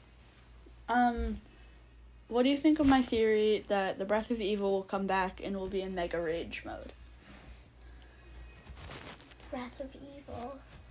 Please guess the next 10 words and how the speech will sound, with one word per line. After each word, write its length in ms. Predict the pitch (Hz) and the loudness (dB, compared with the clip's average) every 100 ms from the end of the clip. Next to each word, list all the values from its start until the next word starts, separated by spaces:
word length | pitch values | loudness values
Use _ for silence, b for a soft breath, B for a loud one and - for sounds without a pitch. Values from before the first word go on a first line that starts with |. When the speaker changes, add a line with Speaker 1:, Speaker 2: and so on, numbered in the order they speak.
| - b b - | -18 b b 2
Speaker 1:
Oh 120 | 214 | 4
yeah, 200 | 208 190 | 6 4
you're 140 | 190 190 | 0 0
not 180 | 190 | 0
up 180 | 170 170 | 0 0
to 100 | - | -4
that. 260 | 175 175 - - | 0 0 -2 -2
Speaker 2:
Heh. 260 | 320 330 330 - - - - - - - - B B B B B B B B B - | 2 2 0 -6 -20 -20 -20 -20 -20 -20 -20 B B B B B B B B B 4
Speaker 1:
All 80 | 269 | 8
right. 260 | 285 214 | 10 8